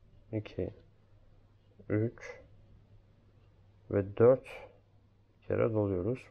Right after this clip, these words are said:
Bu da yeterli. Parmağımızla yaptığımız halkadan geçirip sonra oluşan halkadan da geçiriyoruz bir kere. Ve düğümümüz tamamdır.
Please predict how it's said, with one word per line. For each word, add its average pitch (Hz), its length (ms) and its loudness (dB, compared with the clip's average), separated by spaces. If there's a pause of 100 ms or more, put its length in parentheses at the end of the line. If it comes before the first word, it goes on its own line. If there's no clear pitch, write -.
Bu 113 80 -6
da 110 100 2
yeterli. 101 580 0 (840)
Parmağımızla 123 580 2
yaptığımız 120 380 2
halkadan 120 460 2
geçirip 117 520 -2 (2750)
sonra 127 460 2
oluşan 107 460 2
halkadan 107 680 2
da 90 160 0 (1120)
geçiriyoruz 98 680 -2
bir 95 140 -4
kere. 120 400 0 (3250)
Ve 120 160 0
düğümümüz 117 480 2
tamamdır. 101 540 0